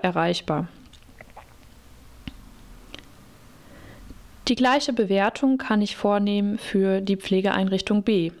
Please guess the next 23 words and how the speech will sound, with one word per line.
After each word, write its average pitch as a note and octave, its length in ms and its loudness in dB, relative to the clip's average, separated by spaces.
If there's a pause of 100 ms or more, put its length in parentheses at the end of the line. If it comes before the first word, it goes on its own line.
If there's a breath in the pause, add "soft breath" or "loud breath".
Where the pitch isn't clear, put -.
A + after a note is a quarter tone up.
(160)
Auch F#3 220 0 (160)
die A#3+ 220 4
hat A3+ 180 -4
mir G3 120 2
einen F#3 120 -2
Ausbildungsplatz C4+ 920 0
angeboten. C4+ 760 2 (880 loud breath)
Den G#3 120 2
könnte G3+ 260 0
ich - 160 -2
auch G#3 280 0
haben. F#3 440 2 (520 loud breath)
Aber B3 460 2
ich A#3+ 140 -2
muss A3 160 0
noch G#3+ 160 0
mal G#3 100 2
checken, F#3 460 0
wie F#3 80 2
sieht's G3 240 -2
denn G3 160 2
da D#3 220 2
aus? - 500 -4